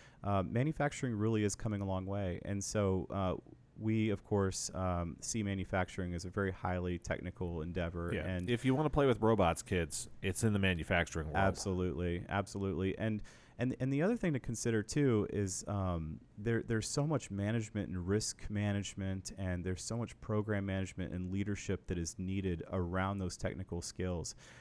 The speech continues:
Speaker 1: And so just walking it back a little bit to answer your question, um, embedded systems are everywhere, from sensors to automation to the robotics to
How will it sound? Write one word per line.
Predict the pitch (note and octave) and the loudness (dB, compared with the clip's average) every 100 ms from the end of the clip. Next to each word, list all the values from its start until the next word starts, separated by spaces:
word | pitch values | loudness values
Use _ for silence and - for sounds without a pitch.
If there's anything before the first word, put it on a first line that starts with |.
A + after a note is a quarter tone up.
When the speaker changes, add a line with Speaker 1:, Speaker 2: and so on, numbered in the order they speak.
| - | -6
Speaker 1:
And | G#2 | -2
so | - | 0
just | A#2 B2+ - | 0 -2 -10
walking | - B2+ C3+ B2 | 2 4 4 0
it | G2+ | 2
back | F#2+ F#2+ | 0 0
a | |
little | F#2+ F#2 | -2 0
bit | F#2 | -2
to | - | -4
answer | G#2 G2+ G2+ | -4 -2 -2
your | F#2 | -4
question, | - F#2 F2+ - F#2 F2 F2+ - - - | -4 -2 -2 -4 -6 -6 -8 -14 -20 -4
um, | G2 F#2+ F2+ E2+ - | 2 4 4 0 -2
embedded | A2 A#2+ D#3 - | 0 2 2 0
systems | A2+ - G#2 F#2+ F#2 - | -2 0 -2 -2 -2 -4
are | - G2 - | -4 -2 0
everywhere, | F#2+ G2 F#2 F2+ F2 F2 G#2 | 0 0 -2 0 -2 -4 -4
from | G#2 F#2 F#2 | -2 -2 -2
sensors | - A#2 A2+ A#2 G#2 G2+ G2+ - | -2 -2 0 0 2 2 -2 -6
to | G2+ F#2 F#2 | 0 2 2
automation | F#2+ F#2+ F#2 G2+ G#2+ - G#2 G2+ | 2 2 2 0 0 -2 -4 -4
to | F#2+ | -2
the | F2+ | -2
robotics | F#2 F2 F#2 G2+ G#2 G2+ - - | -2 0 0 2 2 0 -2 -10
to | - G2+ F#2 F2+ | -4 0 2 2